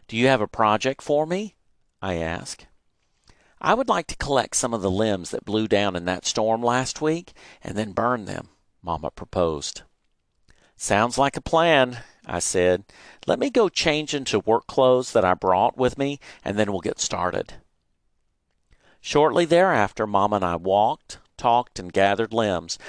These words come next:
putting them on an old giant sweet gum stump in between Mama's apartment and Charlotte's house. The stump was in the perfect location because it was far enough away from the other sweet gum trees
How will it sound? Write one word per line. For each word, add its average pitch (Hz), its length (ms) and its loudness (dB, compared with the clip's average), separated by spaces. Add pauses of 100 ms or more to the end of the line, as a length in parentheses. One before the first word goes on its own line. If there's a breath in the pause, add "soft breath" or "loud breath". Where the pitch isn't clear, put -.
(220 loud breath)
putting 190 280 2
them 104 160 4
on 95 140 2
an 87 200 -4
old 131 420 4
giant 123 500 0
sweet - 400 -6
gum 90 200 -2
stump 87 460 -2
in 104 140 -6
between 101 360 -4
Mama's 92 360 0
apartment 113 540 -2
and 87 140 -10
Charlotte's 90 440 0
house. 85 480 -6 (680 soft breath)
The 113 80 2
stump 185 400 2
was 107 140 -2
in 104 100 0
the 90 80 0
perfect 190 540 -2
location 147 580 -2
because 98 300 -2
it 90 80 -4
was 78 120 -6
far 110 360 2
enough 151 260 0
away 139 280 0
from 123 180 -10
the 104 180 -2
other 202 240 2
sweet - 300 -6
gum 95 200 -2
trees 98 480 -6